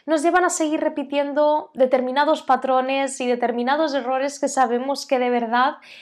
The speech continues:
no nos están ayudando. Otro punto sería el que tú puedas entender bien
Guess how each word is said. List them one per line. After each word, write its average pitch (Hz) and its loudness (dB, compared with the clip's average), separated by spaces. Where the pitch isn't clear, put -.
no 269 4
nos 285 -2
están 247 -6
ayudando. 240 -6
Otro 392 6
punto 339 4
sería 277 0
el 359 4
que 262 6
tú 349 2
puedas 311 2
entender 240 0
bien 269 -4